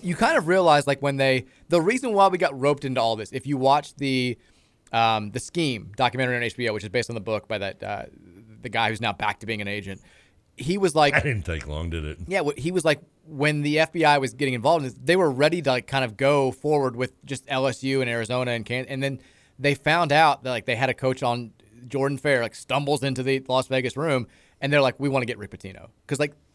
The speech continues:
Speaker 1: it, it, it's made it sound like the F B I investigators were like, "Ooh, I've heard of that guy. Let's rope him in here." And they didn't care about getting Louisville at all if they couldn't get Rick
Speaker 2: He was
Speaker 1: Pitino.
Speaker 2: on Blue Chips.
Speaker 1: They tried so
Speaker 2: <laughs>
Speaker 1: hard to get that case on Rick Pitino, and that's basically the whole, if we had a less well-known coach,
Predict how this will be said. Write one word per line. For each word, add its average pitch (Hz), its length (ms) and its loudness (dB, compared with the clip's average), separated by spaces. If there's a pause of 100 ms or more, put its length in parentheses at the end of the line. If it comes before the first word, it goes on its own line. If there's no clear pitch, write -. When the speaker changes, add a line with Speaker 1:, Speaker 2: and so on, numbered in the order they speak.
(120)
Speaker 1:
it, - 160 -12
it, 214 300 -8
it's 185 300 -14
made 214 200 2
it 254 100 -10
sound 185 200 2
like 185 120 0
the 180 80 0
F 160 100 0
B 170 80 2
I 156 60 6
investigators 135 500 0
were 123 60 -6
like, 113 160 -6
"Ooh, 330 160 2
I've 156 140 2
heard 339 140 0
of 147 80 -2
that 160 180 4
guy. 98 340 -4 (120)
Let's - 180 -4
rope 185 400 4
him 277 160 0
in 139 140 -2
here." 110 300 -6 (300)
And 175 140 0
they 240 60 6
didn't 269 180 -2
care 247 160 4
about 226 200 2
getting 180 200 -2
Louisville 175 240 4
at 160 60 4
all 180 120 8
if 156 60 0
they 143 100 -2
couldn't 165 240 -2
get 151 140 -2
Rick 143 180 -4
Speaker 2:
He 262 60 -2
was 190 140 2
Speaker 1:
Pitino. 98 200 6
Speaker 2:
on 98 60 2
Blue 196 220 2
Chips. - 500 -10
Speaker 1:
They 165 140 2
tried 170 440 2
so 185 440 4
Speaker 2:
<laughs> - 0 -
Speaker 1:
hard 170 460 4
to 143 60 0
get 143 160 -4
that 139 160 -2
case 139 220 0
on 135 100 -2
Rick 127 160 -4
Pitino, 131 480 -2 (360)
and 139 180 0
that's 156 240 0 (380)
basically 151 340 0
the 139 100 0
whole, 147 220 2
if 151 140 -2
we 185 100 2
had 254 100 6
a 180 100 4
less 143 440 2
well-known 151 560 2
coach, - 480 -8